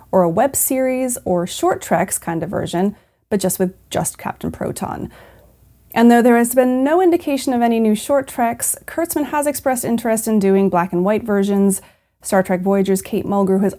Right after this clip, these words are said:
also indicated her interest in returning for a Captain Proton revival. However, we get to see or hear further adventures of Captain Proton. You can find out more about that and about Robert Duncan McNeil's other current adventures at trekmovie dot com.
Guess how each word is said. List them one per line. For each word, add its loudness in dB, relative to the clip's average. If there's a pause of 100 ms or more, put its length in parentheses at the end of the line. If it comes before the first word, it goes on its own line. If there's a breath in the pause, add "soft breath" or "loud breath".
also 0
indicated 0
her -2
interest 0
in -2
returning -2
for -6
a -6
Captain -10
Proton -8
revival. -6 (920 soft breath)
However, 6
we 4
get 4
to 0
see 2
or 2
hear 0
further 0
adventures 0
of -4
Captain -6
Proton. -4 (300 loud breath)
You -2
can 4
find 6
out 6
more 4
about 2
that 2
and 2
about 2
Robert 2
Duncan 2
McNeil's 0 (140)
other 4
current -2
adventures 0
at -2
trekmovie -6
dot -4
com. 0